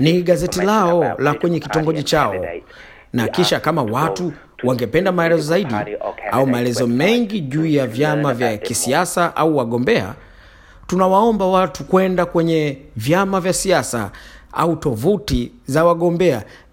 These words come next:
Speaker 1: ili kujifunza juu yao zaidi. Anasema ni muhimu kufanya uchunguzi kidogo kabla ya siku ya uchaguzi,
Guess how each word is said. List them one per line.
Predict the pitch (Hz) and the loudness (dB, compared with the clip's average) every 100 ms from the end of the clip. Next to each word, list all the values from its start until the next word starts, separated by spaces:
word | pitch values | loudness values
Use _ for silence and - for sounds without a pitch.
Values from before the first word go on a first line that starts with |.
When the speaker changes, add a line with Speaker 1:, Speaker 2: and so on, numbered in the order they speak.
| - | -2
Speaker 1:
ili | 120 143 | 0 0
kujifunza | 143 156 147 139 180 175 147 151 | -2 -2 -2 0 0 0 0 0
juu | 147 170 170 160 | 0 -2 0 2
yao | 139 127 101 | 2 2 -2
zaidi. | 87 85 85 82 82 - - - - - - _ - - | -4 -8 -10 -12 -16 -18 -20 -20 -20 -20 -20 _ -20 -2
Anasema | 131 151 214 208 - - _ | 0 2 2 0 -2 -20 _
ni | 170 | 2
muhimu | 214 190 262 302 294 175 | 4 4 4 2 0 -2
kufanya | - - 170 185 175 180 170 170 170 | -6 -4 -2 2 2 2 0 -2 -2
uchunguzi | 196 - 202 196 190 185 | -4 0 0 0 -2 -2
kidogo | 208 214 127 113 - - - - | 2 2 2 -4 -6 -14 -20 -14
kabla | - 147 165 | -2 0 2
ya | 156 | 0
siku | - 175 180 | 2 0 2
ya | 175 | 0
uchaguzi, | 147 160 160 143 98 95 | 2 -2 0 -2 -4 -10